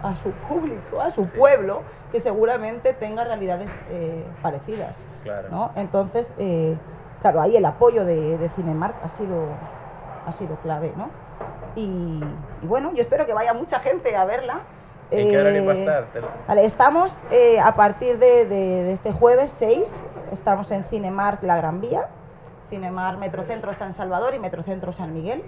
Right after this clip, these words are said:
Speaker 2: Ok.
Speaker 1: En Metrocentro San Salvador hay cinco funciones diarias.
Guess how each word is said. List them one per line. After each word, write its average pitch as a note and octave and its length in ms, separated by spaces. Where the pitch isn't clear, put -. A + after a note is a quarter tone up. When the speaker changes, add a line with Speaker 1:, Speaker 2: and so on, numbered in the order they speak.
Speaker 2:
Ok. G2+ 140
Speaker 1:
En A3+ 360
Metrocentro G#3+ 500
San A#3 180
Salvador G3+ 600
hay G3 580
cinco B3+ 260
funciones G3 480
diarias. G3+ 580